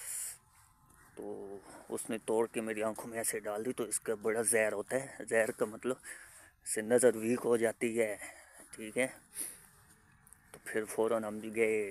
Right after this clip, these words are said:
हॉस्पिटल, उधर से फिर डॉक्टर ने चेक किया, फिर ओके हो गया। अगर देर कर देते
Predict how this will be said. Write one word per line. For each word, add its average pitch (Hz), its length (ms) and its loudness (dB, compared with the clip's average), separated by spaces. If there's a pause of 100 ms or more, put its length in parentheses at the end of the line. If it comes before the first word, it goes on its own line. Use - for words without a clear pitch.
हॉस्पिटल, 113 580 2 (120)
उधर 104 260 -2
से - 180 -6
फिर 101 300 -4 (1500)
डॉक्टर - 360 0
ने 113 140 2
चेक 113 220 4 (100)
किया, 113 280 2 (640)
फिर - 140 -8
ओके 113 280 2
हो 120 180 6
गया। 113 240 4
अगर 107 260 2
देर 120 260 6
कर 123 240 6
देते 117 300 2